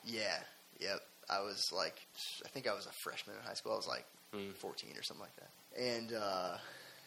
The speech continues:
Speaker 1: Devin's uncle, uh, recorded the whole thing.
Speaker 2: Oh, yeah.
Speaker 1: And it is
Speaker 2: <laughs>
Speaker 1: still
Speaker 2: So he's had that
Speaker 1: around.
Speaker 2: V H S tape?
Speaker 1: Yeah, I, I don't
Speaker 2: <laughs>
Speaker 1: even remember how he recorded. Maybe, I think it was actually to a C D,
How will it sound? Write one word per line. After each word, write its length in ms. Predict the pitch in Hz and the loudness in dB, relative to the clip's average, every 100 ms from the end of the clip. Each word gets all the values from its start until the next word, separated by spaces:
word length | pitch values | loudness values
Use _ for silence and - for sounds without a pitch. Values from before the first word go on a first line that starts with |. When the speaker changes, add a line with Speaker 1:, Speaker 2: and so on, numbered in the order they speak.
| - | -2
Speaker 1:
Devin's 300 | 110 110 107 - | 2 2 2 -2
uncle, 380 | 110 117 113 - - | 0 2 0 -2 -2
uh, 280 | 113 98 95 | 4 4 4
recorded 400 | 104 110 120 113 | 0 -2 0 0
the 60 | 107 | 0
whole 140 | 110 | -4
thing. 280 | 104 117 113 - | -2 -4 -4 2
Speaker 2:
Oh, 120 | 117 | 4
yeah. 200 | 113 113 - - 107 | 12 12 12 12 10
Speaker 1:
And 260 | 113 113 107 | 10 10 8
it 300 | - 107 107 | 8 8 6
is 100 | - | 6
Speaker 2:
<laughs> 260 | - - | 4 4
Speaker 1:
still 260 | - 117 117 | 4 4 10
Speaker 2:
So 20 | |
he's 140 | 123 117 | 12 12
had 160 | 113 | 12
that 120 | 110 110 | 12 12
Speaker 1:
around. 60 | |
Speaker 2:
V 40 | 117 | 12
H 180 | 113 120 | 12 12
S 100 | 117 - - | 12 12 8
tape? 280 | 120 123 - 123 | 8 8 4 -2
Speaker 1:
Yeah, 280 | 123 127 147 - - | 10 12 12 12 12
I, 200 | 131 196 | 12 12
I 20 | |
don't 60 | |
Speaker 2:
<laughs> 180 | 196 139 | 12 12
Speaker 1:
even 160 | 110 104 | 12 6
remember 320 | 104 117 120 | 6 8 8
how 260 | 117 117 117 | 10 8 8
he 280 | 117 117 117 | 4 0 2
recorded. 340 | 113 123 110 | 4 4 10
Maybe, 160 | 131 160 | 12 12
I 60 | |
think 180 | 131 214 | 10 10
it 80 | 170 | 10
was 160 | 131 | 10
actually 260 | 127 120 110 | 8 8 4
to 80 | 104 | 2
a 40 | |
C 200 | - - | 4 4
D, 200 | 104 92 | 2 -4